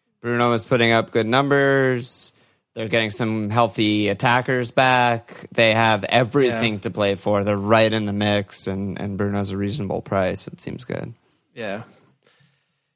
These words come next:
Speaker 2: Yeah, like, yeah, Bruno, I mean, Rich maybe, but there's just not, not a ton of midfielders
Speaker 1: Yeah.
Speaker 2: that really are exciting to me in the game, so
Speaker 1: Yeah.
Speaker 2: I don't know, whatever, but we'll
Speaker 1: Hmm.
Speaker 2: see.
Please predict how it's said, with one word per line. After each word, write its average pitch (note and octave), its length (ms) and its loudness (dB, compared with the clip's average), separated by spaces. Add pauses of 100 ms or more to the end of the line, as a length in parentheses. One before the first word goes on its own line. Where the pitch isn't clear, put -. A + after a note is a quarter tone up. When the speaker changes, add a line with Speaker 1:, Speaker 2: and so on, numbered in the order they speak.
(120)
Speaker 2:
Yeah, B2+ 260 -6
like, A#2+ 440 -8
yeah, A2+ 160 -6 (200)
Bruno, A#2+ 600 0
I C#3 100 -4
mean, A2 160 -2
Rich C#3 360 -4
maybe, E3 680 -2
but C3+ 380 -6
there's - 280 -18
just - 220 -8
not, G#3+ 260 2
not E3+ 180 2
a B2 40 0
ton - 260 -2
of D3 80 2
midfielders A#2 600 -4
Speaker 1:
Yeah. G2+ 100 0
Speaker 2:
that G2+ 180 0
really C3 260 0
are A2+ 100 -6
exciting A#2 540 -4
to - 100 -12
me A2+ 320 -10
in C3 100 -14
the B2 60 -8
game, A#2+ 480 -4
so A2 360 -6
Speaker 1:
Yeah. G2 300 0
Speaker 2:
I A#2+ 140 -4
don't G#2+ 160 -12
know, G1+ 140 -8
whatever, - 380 -8
but - 360 -6 (2500)
we'll A2+ 120 -12
Speaker 1:
Hmm. G2+ 40 -8
Speaker 2:
see. G#2 300 -12